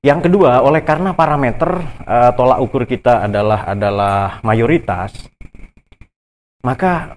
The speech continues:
di Indonesia ini Islam mayoritas secara agama. Kalau kita mau bicara suku, populasi suku, maka mayoritas adalah Jawa.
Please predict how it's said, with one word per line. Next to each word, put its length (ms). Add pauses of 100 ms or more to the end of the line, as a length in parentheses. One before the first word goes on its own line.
di 160
Indonesia 400
ini 160
Islam 320
mayoritas 560 (240)
secara 400
agama. 480 (800)
Kalau 160
kita 240
mau 80
bicara 400
suku, 400
populasi 480
suku, 400
maka 320
mayoritas 560
adalah 320
Jawa. 480